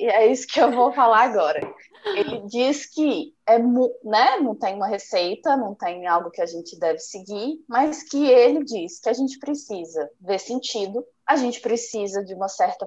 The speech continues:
fluidez e a gente precisa de liberdade. E aí que eu vejo tudo isso, de alguma forma, né, em todas vocês, mas dizendo um pouco mais de mim, né, quando eu pensei,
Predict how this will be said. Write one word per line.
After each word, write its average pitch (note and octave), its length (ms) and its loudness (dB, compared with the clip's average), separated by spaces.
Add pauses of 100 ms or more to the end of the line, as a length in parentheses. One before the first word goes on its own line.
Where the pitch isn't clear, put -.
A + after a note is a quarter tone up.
fluidez G3+ 920 -4 (160)
e D4 80 0
a C#4+ 120 6
gente C4 240 -2
precisa B3+ 680 -4
de A#3+ 140 -6
liberdade. A3 840 -2 (180)
E C4+ 200 2
aí F4+ 680 4 (160)
que - 180 -8
eu C4 200 6
vejo A#3 340 6
tudo C4 320 2
isso, B3 560 -2 (260)
de A#3 180 -4
alguma G#3 360 2
forma, B3 540 4
né, G#3+ 480 0 (180)
em F#3 680 -16
todas F#3+ 340 -4
vocês, F3 840 -6
mas G#3 240 2
dizendo A#3+ 360 2
um A#3 80 -6
pouco A#3 260 2
mais G#3 440 0
de A3 100 -4
mim, A3+ 320 2
né, A3 180 2
quando G3+ 220 -6
eu G#3 40 -8
pensei, G3+ 680 0